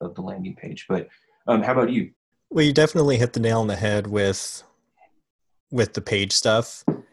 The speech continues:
Speaker 2: If you've got a good conversion rate, then your page is definitely doing its job of being a good salesperson. If your conversion rate sucks, then your page not be a, it, it might not be as effective at selling what it is that you're trying to sell.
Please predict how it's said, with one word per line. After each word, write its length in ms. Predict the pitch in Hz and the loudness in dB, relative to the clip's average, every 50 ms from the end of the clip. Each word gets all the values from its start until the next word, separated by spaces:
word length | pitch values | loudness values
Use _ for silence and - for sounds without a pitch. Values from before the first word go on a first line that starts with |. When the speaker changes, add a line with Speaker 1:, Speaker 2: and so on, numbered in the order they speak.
| _ - | _ -4
Speaker 2:
If 140 | 127 - | -4 -2
you've 100 | - 117 | 0 0
got 140 | 107 113 101 | 2 2 2
a 40 | 104 | 2
good 200 | 95 143 156 143 | 2 2 0 0
conversion 400 | - 131 117 117 113 104 - 117 | 0 0 2 2 2 2 2 2
rate, 200 | 110 107 104 104 | 2 0 0 -2
then 100 | - 107 | -2 -2
your 80 | 104 104 | -2 -2
page 320 | 104 - 113 110 104 101 | -2 -2 -2 -2 -2 -2
is 100 | 107 98 | -2 -2
definitely 520 | - - 107 98 - 113 113 107 107 104 98 | 0 0 0 0 0 -4 -4 -4 -4 -4 -4
doing 280 | 95 113 104 104 101 | -4 -4 -2 -2 -2
its 160 | 101 95 - - | -4 -4 -4 -4
job 300 | - 107 101 101 98 107 | -4 -2 -2 -4 -4 -6
of 180 | 98 90 - | -8 -8 -6
being 380 | - 107 101 101 98 101 104 - | -6 -4 -4 -4 -4 -6 -8 -8
a 140 | 107 98 92 | -8 -8 -6
good 260 | - 101 92 90 - | -4 -4 -4 -2 -2
salesperson. 960 | - - - 117 107 101 101 - - - 98 87 90 - - - - 120 - - - - - - - - | -2 -2 0 0 0 -2 -4 -6 -6 -8 -8 -6 -4 -4 -4 -4 -6 -16 -18 -20 -20 -20 -20 -20 -18 -12
If 100 | 113 - | -6 -2
your 100 | 120 110 | -2 -2
conversion 400 | - - 110 107 107 107 98 107 | -2 -2 -2 0 0 0 0 -2
rate 180 | 98 92 92 95 | -2 -2 0 0
sucks, 580 | - - 147 139 127 123 - - - - - _ - | 2 2 2 2 2 0 0 -2 -2 -2 -4 _ -4
then 120 | 120 110 | -2 -2
your 120 | 107 107 | -2 -4
page 400 | 104 - - 113 107 107 - - | -4 -2 -2 -2 -2 -2 -4 -6
not 300 | - 107 107 110 120 123 | -4 -2 0 0 0 -2
be 160 | 120 123 113 113 | -2 -2 -2 -2
a, 120 | 104 95 - _ _ _ _ _ - | -2 -4 -8 _ _ _ _ _ -8
it, 160 | 123 117 113 _ _ | -8 -8 -8 _ _
it 140 | - 127 113 | -4 -2 -2
might 300 | 117 117 120 127 120 - | 0 0 0 0 0 -2
not 280 | 123 123 120 123 127 123 | -4 -4 -4 -4 -6 -6
be 280 | 113 113 113 107 110 | -6 -6 -4 -4 -6
as 400 | 107 - 110 110 110 104 95 - | -4 -4 -4 -4 -4 -4 -4 -6
effective 840 | 107 117 - - - 117 104 - - - 101 98 98 98 - - - _ _ _ - - | -6 -8 -8 -4 -2 -2 -2 -4 -4 -6 -6 -6 -6 -8 -10 -16 -20 _ _ _ -6 -6
at 140 | 107 98 | -4 0
selling 640 | - - - - - 113 110 104 98 95 98 98 95 - _ _ _ _ _ _ _ - 110 | 2 2 4 4 4 2 2 2 0 -2 -4 -6 -10 -12 _ _ _ _ _ _ _ -8 -2
what 160 | 107 110 101 | 0 0 0
it 120 | 98 98 104 | 0 -2 -2
is 160 | 101 95 - | -2 -2 -2
that 140 | 110 98 - | -4 -6 -8
you're 80 | 87 | -10
trying 280 | 92 - 113 104 92 90 | -10 -8 -6 -6 -6 -6
to 60 | 92 - | -6 -4
sell. 400 | - - 104 90 80 - 123 | -4 -4 -4 -6 -10 -12 -18